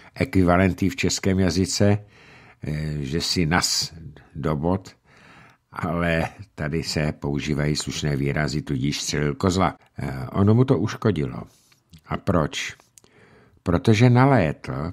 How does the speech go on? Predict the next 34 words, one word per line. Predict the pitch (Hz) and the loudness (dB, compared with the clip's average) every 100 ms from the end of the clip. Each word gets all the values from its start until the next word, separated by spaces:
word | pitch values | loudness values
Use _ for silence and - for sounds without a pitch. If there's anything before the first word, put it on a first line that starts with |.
| - | -4
podle | 85 82 85 | -2 0 0
mého | 92 87 | 0 0
názoru | 82 73 78 85 82 82 | 0 0 0 0 2 2
nalétl, | 82 113 120 71 64 - 67 67 90 - - | 2 2 2 0 -2 -6 -6 -4 -6 -10 -14
ale | - 73 78 | -8 -4 0
můžu | 85 98 | 2 2
se | 92 87 | 2 2
mýlit, | 82 120 131 - | 2 2 2 0
prosím | 78 78 92 | -4 -6 -2
vás, | 78 73 - | -2 -2 -2
nejsem | 82 - 85 | -2 0 0
obeznámen | 85 78 71 87 85 82 | 0 -2 0 0 0 0
se | 80 | 0
vším, | - 110 | -2 0
jako | 92 - | -2 0
nikdo | 80 104 139 92 | 0 2 4 2
nemůže | 78 71 71 | 2 0 -2
být | 71 85 | -4 -2
obeznámen | 80 69 76 69 | -2 -2 -2 -2
se | 65 92 | -4 -4
vším, | - 60 53 - | -4 -6 -8 -6
ale | 95 82 67 - - | -2 -2 -4 -8 -6
on | 95 120 127 | 2 4 6
nalítnul, | 104 98 101 110 110 117 120 120 123 120 | 4 4 2 0 -2 0 2 4 2 0
eh, | - 71 87 | -6 -8 -8
v | - | -8
podstatě | - 107 - 110 107 110 110 | -4 -2 0 0 2 2 4
na | 104 95 95 95 - _ - | 4 2 2 0 -4 _ -10
zákulisní | - 85 95 - - 117 113 - 117 113 101 80 67 | -2 0 0 -2 -2 -2 -2 -2 0 2 2 0 -2
machinace | 65 78 - - 104 98 101 - 110 107 - | -2 -2 -2 0 0 2 0 2 4 2 2
a | 78 71 | -2 -2
manévrování | 71 82 87 104 98 104 95 98 95 98 95 | 0 2 4 4 4 4 4 2 2 2 2
Deep | 80 73 71 - | 0 -2 -4 -6
State. | - 64 - 113 | -4 -4 -6 -8